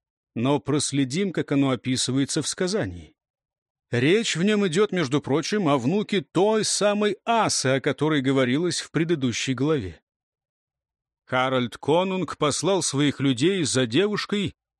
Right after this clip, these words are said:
которую звали Гюда. Она была дочерью Эрика Конунга из Хердаланда. Харальд хотел сделать ее своей наложницей,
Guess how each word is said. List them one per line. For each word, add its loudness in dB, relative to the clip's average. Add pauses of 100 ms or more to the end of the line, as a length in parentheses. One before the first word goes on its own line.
(120)
которую 0
звали 0
Гюда. -6 (520)
Она 2
была 2
дочерью 0
Эрика 0
Конунга 2
из 0
Хердаланда. -2 (680)
Харальд 0
хотел 0
сделать 0
ее 2
своей 0
наложницей, -2